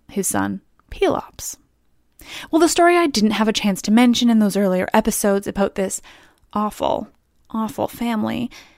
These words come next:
is about Tantalus's daughter, Pelops' sister,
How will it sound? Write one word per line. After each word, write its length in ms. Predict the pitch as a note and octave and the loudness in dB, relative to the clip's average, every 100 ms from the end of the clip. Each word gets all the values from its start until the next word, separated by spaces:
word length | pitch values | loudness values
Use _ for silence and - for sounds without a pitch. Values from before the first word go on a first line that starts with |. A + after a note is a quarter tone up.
| _ _ _ | _ _ _
is 260 | - D4 C#4+ | 0 0 0
about 480 | C#4+ - F#3+ F#3+ - | -6 -2 -2 -2 -6
Tantalus's 680 | - F3+ F#3 G3+ - A3+ | -8 -8 -8 -10 -8 -12
daughter, 600 | - D4 D4+ - - - _ _ _ _ - | -4 -2 2 0 0 -6 _ _ _ _ -8
Pelops' 580 | - D4+ C#4+ C#4+ D4 C#4 | 0 2 2 -2 -4 -4
sister, 580 | - - - - - | -6 -8 -12 -14 -16